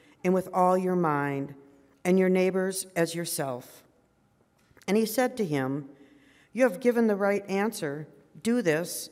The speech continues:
and you will live." But wanting to justify himself, he asked Jesus, "And who is my neighbor?"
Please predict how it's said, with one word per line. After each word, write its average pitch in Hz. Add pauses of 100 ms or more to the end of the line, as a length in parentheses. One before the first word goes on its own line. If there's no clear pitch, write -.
(120)
and 185
you 196
will 165
live." 170 (1040)
But 220
wanting 262
to 185
justify 165
himself, 143
he -
asked 196 (100)
Jesus, 131 (680)
"And 220
who 269
is 277
my 269
neighbor?" 214